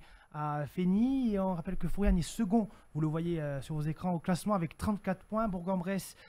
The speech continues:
qui lui est passé devant avec un point et premier de ce, de ce classement, mais ça se resserre. Le, les taux se resserrent entre Bourg-en-Bresse, Fouriani,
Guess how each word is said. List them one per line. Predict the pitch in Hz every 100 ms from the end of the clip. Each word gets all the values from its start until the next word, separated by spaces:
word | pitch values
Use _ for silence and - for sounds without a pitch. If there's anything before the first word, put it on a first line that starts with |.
| -
qui | -
lui | 175 254
est |
passé | - 196 196
devant | 180 175 180
avec | 165
un | 170 160
point | 170 175 175 160 151
et | 143
premier | 135 - 185 196
de | 165
ce, | 147 -
de | 151 147
ce | 156
classement, | 165 170 220
mais | 208
ça | -
se | -
resserre. | 170 - 151 - - - _ -
Le, | 165
les | 175
taux | 233
se | 220
resserrent | 202 190 202 175
entre | 165 170
Bourg-en-Bresse, | 156 190 196 170 202 196
Fouriani, | - 196 180 180 180 175